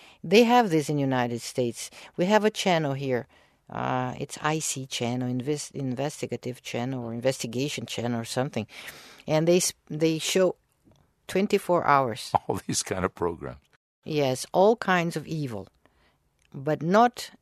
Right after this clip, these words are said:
Speaker 1: fantastic evil like fantasy. It's true, pure, real evil. Uh, uh, assassinations and all, all, all the kind of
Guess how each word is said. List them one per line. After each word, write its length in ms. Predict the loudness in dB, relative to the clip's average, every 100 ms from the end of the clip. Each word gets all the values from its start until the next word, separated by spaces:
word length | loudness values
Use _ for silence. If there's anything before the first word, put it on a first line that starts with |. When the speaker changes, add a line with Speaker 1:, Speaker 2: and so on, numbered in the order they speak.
| -20
Speaker 1:
fantastic 920 | -8 -4 0 2 2 2 -4 -6 -8
evil 420 | -8 -2 0 2
like 220 | 2 0
fantasy. 560 | 0 0 0 -2 -6 -10 _ -20 -20 _ _
It's 380 | -2 -2 -2 -6 -6
true, 340 | 0 4 2
pure, 600 | 2 0 4 6 6 4 2
real 480 | 0 2 2 0 -4
evil. 520 | -6 -4 -4 -4 -8 _ -20 _ _ _ _ _ -10
Uh, 160 | -10 -8
uh, 260 | -6 -6 -6
assassinations 1500 | -4 -2 0 0 0 0 -2 -4 -4 -4 -4 -4 -6 -8 -12 -14 -20 -20 -20 -8
and 800 | -4 -2 -4 -4 -4 -6 -8 -8 -6
all, 240 | -6 -6 -8 -2
all, 240 | -2 -2 -6 -10
all 180 | -6 -4
the 120 | -4
kind 440 | 0 2 2 0
of 300 | -4 -8 -14